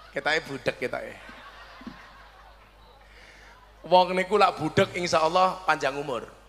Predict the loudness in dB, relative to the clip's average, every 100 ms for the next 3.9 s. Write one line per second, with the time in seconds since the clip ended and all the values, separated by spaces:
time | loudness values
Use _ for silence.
0 | -20 -20 -20 -20 -20 -20 -20 -20 -4 0
1 | 4 6 6 4 0 -4 -2 0 0 -2
2 | 6 8 8 6 4 4 2 2 4 2
3 | 2 2 2 2 0 -2 0 0 0